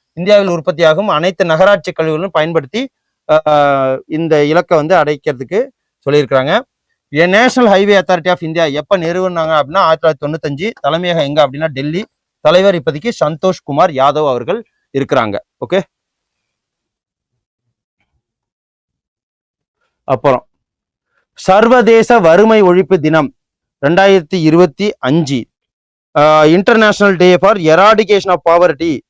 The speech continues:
எந்த டேட்ல கொண்டாடுறாங்க அப்படின்னா, Eradication of Poverty. So இதை பாத்துக்கங்க, Eradication of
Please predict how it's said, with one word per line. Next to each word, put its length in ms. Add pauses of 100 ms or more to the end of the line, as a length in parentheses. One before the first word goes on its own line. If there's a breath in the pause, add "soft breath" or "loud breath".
(340)
எந்த 300
டேட்ல 360
கொண்டாடுறாங்க 460
அப்படின்னா, 260 (160)
Eradication 600
of 100 (120)
Poverty. 600 (920)
So 200
இதை 180
பாத்துக்கங்க, 380 (140)
Eradication 400
of 120